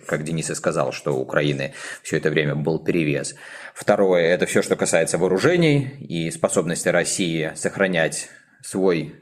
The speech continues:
э, с-, своё преимущество в вооружениях на долгой дистанции в условиях, когда Украина получает, э, всё больше поддержки, с-, в том числе в вооружениях от Запада. Ну и третье, это так называемый вот этот фактор моральный, э, заряжённости бойцов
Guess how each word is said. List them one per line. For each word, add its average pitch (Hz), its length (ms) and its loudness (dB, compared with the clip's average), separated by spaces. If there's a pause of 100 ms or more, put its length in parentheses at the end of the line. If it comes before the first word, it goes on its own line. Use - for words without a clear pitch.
э, 78 800 -6
с-, - 180 -4
своё 117 240 4
преимущество 95 480 2
в 85 40 2
вооружениях 85 600 2
на 85 280 2
долгой 82 340 2
дистанции 104 480 2
в 71 140 -4
условиях, 78 440 2
когда 76 360 -2 (240)
Украина 78 420 0
получает, 76 560 -2 (480)
э, 76 180 -2
всё 87 140 -2
больше 80 320 0
поддержки, 78 800 0
с-, 73 160 -12
в 82 280 -14
том 76 140 -4
числе 76 200 -4
в 73 60 -4
вооружениях 73 520 -2 (240)
от 82 120 -2
Запада. 71 500 -2
Ну 143 140 4
и 127 120 2
третье, 131 420 4
это 95 440 2 (200)
так 80 140 -2
называемый 85 500 2
вот 76 140 -4
этот 78 180 -4
фактор 85 640 0
моральный, 101 720 4 (460)
э, 80 420 0
заряжённости 107 720 2
бойцов 87 680 0